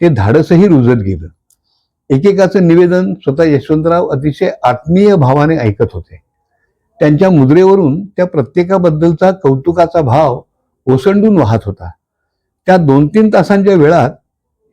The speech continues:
या उपक्रमात आम्ही सर्वजण भान विसरून सहभागी झालो, त्याचा परिणाम काय एका वाक्यात नाही सांगता येणार, कारण त्या परिणामाचे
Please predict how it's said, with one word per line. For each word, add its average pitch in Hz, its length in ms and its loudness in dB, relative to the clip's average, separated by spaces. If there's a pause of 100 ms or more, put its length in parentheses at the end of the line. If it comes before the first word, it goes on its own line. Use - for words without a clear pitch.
या 131 160 -2
उपक्रमात 175 640 0 (180)
आम्ही 135 280 2
सर्वजण 156 640 2 (440)
भान 117 360 -2
विसरून 180 440 0
सहभागी 151 480 2
झालो, 135 400 0 (480)
त्याचा 160 220 -2
परिणाम 202 440 0
काय 143 320 -2 (800)
एका - 260 0
वाक्यात 202 360 0
नाही 214 160 2
सांगता 135 360 0
येणार, 117 280 -2 (540)
कारण 175 260 0
त्या 190 140 0
परिणामाचे 156 800 0